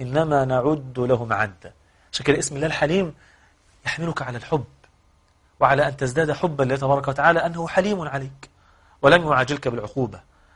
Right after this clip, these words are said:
ولم يعاجلك بالبلاء، وإنما أمهلك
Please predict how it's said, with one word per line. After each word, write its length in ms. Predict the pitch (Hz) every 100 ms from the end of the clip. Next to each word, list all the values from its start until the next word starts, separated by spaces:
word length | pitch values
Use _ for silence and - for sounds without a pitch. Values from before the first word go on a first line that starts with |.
| _
ولم 280 | 139 170 165
يعاجلك 440 | 147 151 160 185
بالبلاء، 580 | 147 135 123 131 156 - - _ _ _
وإنما 440 | 170 170 151 147 143
أمهلك 580 | 127 151 147 - -